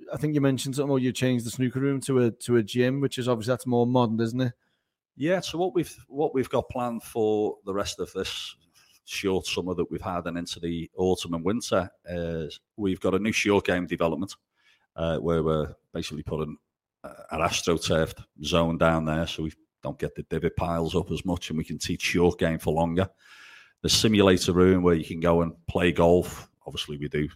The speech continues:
Speaker 2: the basic stuff that I think most pros do, which is coach in there and do club
Speaker 1: Yeah.
Speaker 2: fits. But we took a decision at the start of this year to get a T P I fitness coach on board.
Speaker 1: Nice.
Speaker 2: Uh, her name's Charlotte.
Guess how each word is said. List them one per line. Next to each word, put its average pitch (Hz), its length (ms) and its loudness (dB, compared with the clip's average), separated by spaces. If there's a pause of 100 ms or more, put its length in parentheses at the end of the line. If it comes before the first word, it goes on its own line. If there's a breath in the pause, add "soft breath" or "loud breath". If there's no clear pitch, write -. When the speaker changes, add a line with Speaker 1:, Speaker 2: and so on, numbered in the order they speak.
Speaker 2:
the - 80 -6
basic 85 380 -2
stuff - 320 0
that 85 120 2
I 85 60 6
think 85 220 -2
most 87 240 4
pros 87 280 4
do, 87 160 4
which 87 180 -2
is - 60 -8
coach 95 360 2
in 85 140 0
there 85 280 6
and 78 120 -2
do 78 120 0
club 120 220 8
Speaker 1:
Yeah. 120 120 8
Speaker 2:
fits. - 280 4 (680 loud breath)
But 110 120 6
we 117 60 4
took 175 220 4
a 175 80 6
decision 131 680 4
at 101 140 -4
the - 60 -4
start 101 440 4
of 107 60 -2
this 104 240 2
year 82 240 4
to - 160 -6
get 85 160 0
a 82 180 2 (120)
T - 280 0
P 92 260 0
I 87 200 2
fitness - 460 -2
coach 95 320 0
on 90 160 -2
board. 82 200 2 (540)
Speaker 1:
Nice. 104 400 0
Speaker 2:
Uh, 78 400 -4
her 82 100 -6
name's 87 280 -4
Charlotte. 80 480 -2